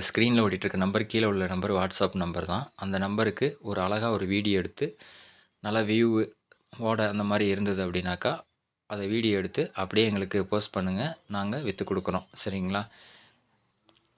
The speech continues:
இதுதான் எங்க வேண்டுகோள். வேற வந்து நீங்க வந்து நிறைய பேர் பார்த்துட்டு போயிருக்காங்கப்பா அப்படின்லாம் நினைக்க வேணாம். கம்பல்சரி நீங்க வந்து வீடியோ எடுத்து அனுப்பிச்சு விடுங்க, கண்டிப்பா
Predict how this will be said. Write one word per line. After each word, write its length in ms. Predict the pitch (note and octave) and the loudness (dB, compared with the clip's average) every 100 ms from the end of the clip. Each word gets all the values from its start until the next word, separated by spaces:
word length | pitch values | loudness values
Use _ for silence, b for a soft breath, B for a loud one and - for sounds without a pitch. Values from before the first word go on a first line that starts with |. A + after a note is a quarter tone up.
| _ _ _ _ _ _ _ _ - A2 | _ _ _ _ _ _ _ _ -10 -4
இதுதான் 260 | G#2+ A2 | 0 2
எங்க 120 | G2+ F#2+ | 2 0
வேண்டுகோள். 380 | F#2+ F#2+ A#2+ F3 - B B B B - A#2+ | 0 0 0 -2 -12 B B B B -4 4
வேற 140 | A#2 A#2 A2+ | 6 6 6
வந்து 160 | A#2 A#2 | 4 4
நீங்க 160 | A2+ G#2+ | 4 2
வந்து 200 | G#2+ G#2+ A#2 A2+ G#2 A2 | 0 4 4 4 2 2
நிறைய 200 | G#2+ G#2 | 4 4
பேர் 180 | A2 G#2 | 2 4
பார்த்துட்டு 300 | G#2 G#2 G#2 | 2 2 0
போயிருக்காங்கப்பா 500 | G#2+ G2 G2 G2 F#2+ G2 | 0 2 0 -2 0 0
அப்படின்லாம் 340 | F#2+ G2 G2+ | 0 -2 0
நினைக்க 220 | F#2+ F#2+ F#2+ | -2 0 0
வேணாம். 260 | F2+ G#2 C#3+ - F#2+ | 2 0 -2 -6 -4
கம்பல்சரி 440 | G2 G2+ A2 A2+ A#2 | 0 0 0 0 0
நீங்க 160 | G2+ F#2+ | 0 0
வந்து 180 | G2 D3 E3+ | 0 0 2
வீடியோ 220 | A2 G2+ F#2+ | 4 6 4
எடுத்து 180 | F2 G2 | 4 2
அனுப்பிச்சு 260 | F#2+ - G2 | 2 0 -2
விடுங்க, 240 | F#2+ B2+ E3 G2+ | -2 -4 -4 -2
கண்டிப்பா 320 | F#2+ G2 | 0 2